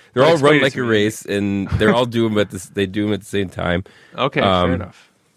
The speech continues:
Speaker 1: So yeah, I, I would, yeah, I would consider it more like, and especially this, this year with it only being the top five at the ranch. But, um,
Speaker 2: That makes sense, and I, and I suppose that's,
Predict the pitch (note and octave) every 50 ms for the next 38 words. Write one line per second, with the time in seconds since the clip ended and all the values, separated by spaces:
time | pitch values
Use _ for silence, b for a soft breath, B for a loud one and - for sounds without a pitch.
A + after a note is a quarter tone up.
0 | _ _ _ - A2 G#2 G#2+ F#2+ F#2+ A2+ C3 C#3+ C3+ C#3 C#3 C3+ C3+ - - F2+
1 | A2 G2+ F#2 G2 G#2 - G#2+ F#2+ - - G2 F#2+ F#2+ F2+ F2 - - - - -
2 | F2 F2 E2+ F2+ F2+ F2 - - F2 F2+ E2 - - - - - _ - - -
3 | A#2 B2 A2 A2 C#3+ B2+ - - A2 G2+ G2 G2 F#2+ - - - - - - -
4 | G2+ F#2 - - F#2 F2+ F2 E2+ F2 E2+ - - E2+ F2 F2 E2+ F2 F2 E2+ E2+
5 | E2+ - F2 E2+ E2 - F2+ - - - - G2 - - - F#2 - - - -
6 | - - - - - - - - - - b b b b b b b b b b
7 | _ - B2 B2 A2+ - - _ _ _ _ A2 A2 G#2+ G#2 G2 F#2+ F#2+ F#2 F2+
8 | F2 - _ _ _ _ _ _ _ _ _ _ _ _ _ _ _ _ _ _
9 | _ _ _ G3 G3+ F#3+ D#3+ - A#2+ A2+ B2 C#3+ D#3 D#3+ E3 - D#3+ E3+ D#3+ D#3+
10 | D#3 C#3 - D#3 - - D#3 D3 C3+ C3 - - C#3 C#3 C3+ -